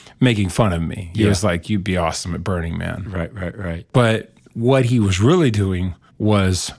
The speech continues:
Speaker 1: opening a door <laughs> because I'm like, "Man, you have no idea.
Speaker 2: Yeah.
Speaker 1: I'll see you soon.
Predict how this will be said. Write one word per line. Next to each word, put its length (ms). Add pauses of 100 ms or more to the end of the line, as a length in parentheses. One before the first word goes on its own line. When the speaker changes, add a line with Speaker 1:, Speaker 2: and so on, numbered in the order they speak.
(240)
Speaker 1:
opening 400
a 40
door 580
<laughs> 880
because 500 (260)
I'm 160
like, 240
"Man, 460
you 140
have 220
no 320
idea. 520 (100)
Speaker 2:
Yeah. 140 (240)
Speaker 1:
I'll 160
see 260
you 180
soon. 380